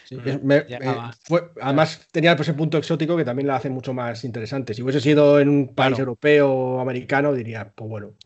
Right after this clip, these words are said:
Speaker 2: El
Speaker 1: incluso
Speaker 2: foco era
Speaker 1: asiático.
Speaker 2: otro, claro, y era, y era interesante por eso. Dónde pones el foco yo creo que es lo que mola.
Speaker 1: Sí. Bueno, pues ahí África, mm, la verdad estaría bien, más juegos, eh, con ambientaciones variadas sobre el mundo de África.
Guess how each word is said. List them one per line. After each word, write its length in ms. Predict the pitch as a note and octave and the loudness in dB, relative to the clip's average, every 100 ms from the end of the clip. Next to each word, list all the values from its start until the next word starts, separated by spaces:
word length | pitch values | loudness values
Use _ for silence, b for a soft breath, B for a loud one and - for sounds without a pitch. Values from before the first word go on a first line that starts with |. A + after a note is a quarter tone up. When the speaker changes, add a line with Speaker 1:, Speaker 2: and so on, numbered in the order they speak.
| _ - | _ -8
Speaker 2:
El 80 | |
Speaker 1:
incluso 220 | C3 A#2+ C#3+ | -4 -2 2
Speaker 2:
foco 160 | D3+ | 4
era 120 | F3 | 6
Speaker 1:
asiático. 180 | C3 D3 | 4 0
Speaker 2:
otro, 280 | D#3+ C#3+ B2+ | -2 -2 -2
claro, 280 | C#3+ D3 C3+ | 2 2 0
y 60 | C3 | -2
era, 200 | C#3 C#3+ | -2 -4
y 80 | C#3 | -6
era 100 | C3+ | -4
interesante 420 | C#3 C3+ C#3 D3 | -4 -4 -4 -4
por 140 | C3 | -4
eso. 160 | C3+ C#3+ | -4 -4
Dónde 160 | C3 C3+ | -4 -4
pones 220 | C#3 C3 | -4 -4
el 100 | C3 | -6
foco 220 | D3 C#3 | -4 -2
yo 120 | C#3 | -2
creo 140 | D3 C#3 | -2 -2
que 60 | |
es 60 | C3+ | -2
lo 100 | C3+ | -2
que 80 | A2+ | -6
mola. 320 | A2 A#2 - _ _ _ _ | -10 -12 -14 _ _ _ _
Speaker 1:
Sí. 260 | - G2 - - B B B | -10 -10 -10 -14 B B B
Bueno, 180 | E3 D3+ | 4 4
pues 140 | B2+ B2 | 4 4
ahí 180 | D3 | 4
África, 540 | D3+ D#3+ D#3 E3+ G3 - | 4 2 2 2 2 -2
mm, 380 | B2+ A2 A2 A2+ A2 | -12 -10 -10 -10 -10
la 100 | A#2 | -8
verdad 160 | B2 | -6
estaría 240 | C3 B2+ A#2+ | -6 -6 -4
bien, 200 | C3 - | -4 -6
más 200 | A#2 A#2 | -6 -4
juegos, 680 | B2 A2 A2 A2 G#2+ - _ _ _ | -4 -6 -4 -4 -6 -12 _ _ _
eh, 280 | G2+ G#2 G2+ | -8 -6 -6
con 160 | G2+ G#2+ | -4 -2
ambientaciones 880 | G#2+ A2 - A#2 A2 G#2+ G#2+ G#2+ - | -2 -2 -4 -4 -2 -2 -4 -8 -10
variadas 640 | A#2 G#2+ A#2 A2 A2 A2+ | -8 -2 0 2 0 -2
sobre 360 | A#2 G#2 G#2 G2+ | -4 -4 -4 -4
el 60 | |
mundo 220 | A2 A2+ G#2 | -4 -2 -4
de 40 | |
África. 360 | A#2+ C#3+ G3 | -4 -4 -6